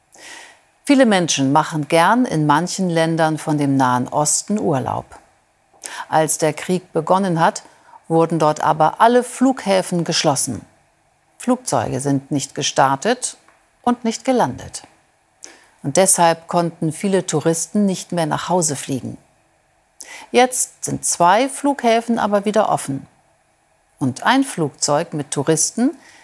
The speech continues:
ist jetzt in Deutschland gelandet.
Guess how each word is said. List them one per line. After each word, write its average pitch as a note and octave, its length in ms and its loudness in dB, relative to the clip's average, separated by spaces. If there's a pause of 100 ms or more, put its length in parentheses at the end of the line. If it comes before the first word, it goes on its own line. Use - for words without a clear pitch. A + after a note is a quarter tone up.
(200)
ist - 240 0
jetzt G#3+ 320 0
in C#3 160 -8
Deutschland D#3 560 -2
gelandet. C3+ 680 -2